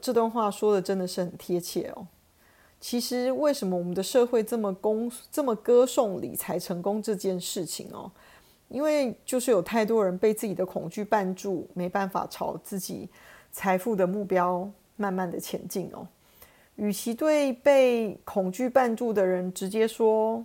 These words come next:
你不面对的后果会如何如何来吓唬他们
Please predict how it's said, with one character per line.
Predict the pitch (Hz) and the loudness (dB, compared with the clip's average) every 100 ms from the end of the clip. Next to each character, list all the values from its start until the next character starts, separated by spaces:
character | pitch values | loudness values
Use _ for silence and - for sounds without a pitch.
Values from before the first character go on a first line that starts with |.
| - - | -10 -6
你 | 180 | -6
不 | 170 | -4
面 | 196 240 220 | -2 0 2
对 | 233 | 4
的 | 202 | 4
后 | 202 214 | 2 0
果 | 196 175 | 2 -2
会 | 170 220 | 0 -2
如 | 175 175 | 0 -4
何 | - 175 | -2 -2
如 | 175 180 | 0 -4
何 | - 175 175 | -2 0 0
来 | 180 175 185 - - - _ | 0 -2 -4 -10 -20 -20 _
吓 | - 294 | 0 0
唬 | 220 170 | 2 -2
他 | 185 185 | 0 -2
们 | 185 180 | -2 -8